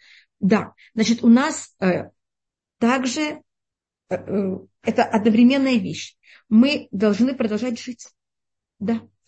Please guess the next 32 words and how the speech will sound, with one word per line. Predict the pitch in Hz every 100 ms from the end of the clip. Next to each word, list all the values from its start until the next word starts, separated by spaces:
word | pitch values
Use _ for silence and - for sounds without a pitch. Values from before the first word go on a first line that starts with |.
| _ _ _ _ _ _ _
Рахель, | - - 294 269
вы |
совершенно | 226 214 220 233
правы, | 220 214 294
что | -
это | 233 226
такая | 220 226
противоположность. | 220 - 196 240 320 320 302 _ - -
Об | -
этом | 233 254 233
пишет | 233 226
Хуват | - 196 196
Аль-Вавот. | 180 196 302 311 _ _ _ - _
Мы | 220 247 262 -
в |
какой-то | - 226 254 247
мере | 247
все | 240 220
время | 254 311
в |
трауре | 330 339 294
о | 233
разрушении | 208 190 202 185
храма. | 180 156 - _ _ _ _ _ _ _ _ _ _ _ _ -
И | 208
вместе | 240 226
с | 233
тем | - 349 -
умеем | 214 220 247
продолжать | 214 185 208 190
жить | 185
мы | 175